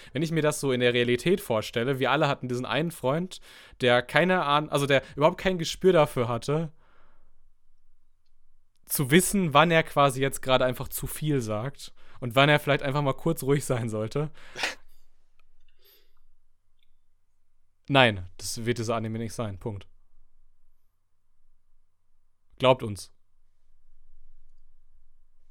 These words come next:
Und, ähm, um euch noch ein paar mehr Argumente an die Hand zu geben, würde ich sagen, kommen wir zur Bewertung.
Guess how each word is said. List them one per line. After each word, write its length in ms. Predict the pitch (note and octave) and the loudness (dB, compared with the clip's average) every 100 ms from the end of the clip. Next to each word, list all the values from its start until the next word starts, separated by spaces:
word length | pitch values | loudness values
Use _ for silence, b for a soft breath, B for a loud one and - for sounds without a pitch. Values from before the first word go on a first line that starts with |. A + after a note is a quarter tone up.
| - _ _ - - - | -20 _ _ -20 -20 -12
Und, 400 | A#2+ A2 A2 G#2 - | -6 -4 -4 -6 -4
ähm, 480 | A2+ A2 G#2+ G#2+ - - B B B - | -2 -2 -4 -8 -12 -20 B B B -2
um 100 | D3 | 2
euch 80 | D#3+ | 2
noch 80 | |
ein 40 | D3 | 4
paar 120 | D3+ | 2
mehr 400 | D3 D3+ C#3+ B2 | 4 4 2 -2
Argumente 400 | B2+ B2+ C3 B2+ | -2 -2 -2 -2
an 80 | A2 | -4
die 160 | A2 G#2+ | -4 -4
Hand 140 | G#2+ | -6
zu 120 | A2 | -6
geben, 380 | G#2+ G#2 G#2 G2+ | -4 -4 -6 -8
würde 140 | G#2+ | -8
ich 60 | G#2 | -6
sagen, 220 | A2 G#2 | -6 -6
kommen 140 | G#2 G#2 | -8 -10
wir 60 | |
zur 100 | A2 | -8
Bewertung. 560 | G#2 G2+ G#2 G2+ G2 | -8 -6 -6 -8 -14